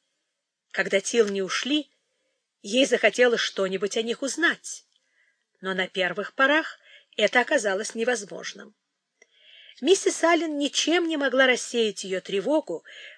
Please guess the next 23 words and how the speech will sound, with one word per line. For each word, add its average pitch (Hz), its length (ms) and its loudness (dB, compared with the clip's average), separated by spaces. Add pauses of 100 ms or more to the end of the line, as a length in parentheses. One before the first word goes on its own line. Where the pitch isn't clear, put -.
по 214 140 4
поводу 277 420 4
отсутствия 208 840 -2
сведений 277 680 -4
о 220 160 0
подруге 202 560 -2
и - 20 -8
брате. 170 440 -12 (1200)
Около 277 360 4
середины 214 560 -4
дня, 170 320 -6
однако, 226 420 -4
Кэтрин 240 580 -4 (720)
под 240 180 4
предлогом 269 680 2
безотлагательной 226 920 2
покупки - 600 -6
ярда 190 500 2
цветных - 560 -12
лент 320 440 2 (460)
вышла 240 380 -2
на 226 160 -6
улицу. - 500 -14